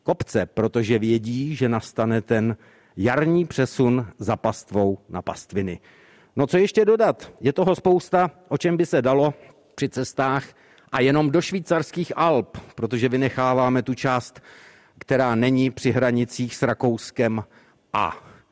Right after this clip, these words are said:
Itálií, ale ta druhá část, která je blíž u Francie, kde je pohoří Jura, které je mnohem menší.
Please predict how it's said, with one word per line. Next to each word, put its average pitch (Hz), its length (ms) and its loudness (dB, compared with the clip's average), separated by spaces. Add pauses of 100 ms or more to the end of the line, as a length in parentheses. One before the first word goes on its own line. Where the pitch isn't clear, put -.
(140)
Itálií, 151 840 0 (380)
ale 117 360 2 (240)
ta 113 120 0
druhá 135 380 0
část, 120 500 -4
která 110 360 -2
je 104 160 2
blíž 92 320 -8
u - 80 -6
Francie, 123 580 -2
kde 107 140 0
je 104 100 2
pohoří 113 440 -2
Jura, 120 280 2
které 113 260 -2
je 110 100 2
mnohem 107 280 -4
menší. 123 560 -4